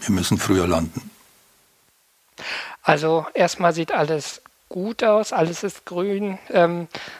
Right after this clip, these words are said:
Speaker 2: Rosetta ist auf Kurs und wieder aktiviert. Ähm, spätestens im Mai werden wir mehr erfahren, dann beginnt sozusagen der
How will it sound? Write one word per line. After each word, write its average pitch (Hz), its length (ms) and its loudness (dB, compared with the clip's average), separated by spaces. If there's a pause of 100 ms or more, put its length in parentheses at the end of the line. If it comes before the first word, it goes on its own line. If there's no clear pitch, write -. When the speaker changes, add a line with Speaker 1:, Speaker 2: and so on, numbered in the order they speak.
(220)
Speaker 2:
Rosetta 165 400 4
ist 170 160 0
auf 190 200 -2
Kurs 180 460 -4
und 165 500 -8
wieder 175 280 2
aktiviert. 165 800 -4 (540)
Ähm, 170 360 2 (120)
spätestens - 1120 0
im 165 280 -2 (100)
Mai 156 360 2
werden 156 260 2
wir 147 340 2
mehr 156 240 4
erfahren, 180 440 0
dann 165 280 0 (200)
beginnt 165 380 -2
sozusagen 160 840 -2
der 143 280 0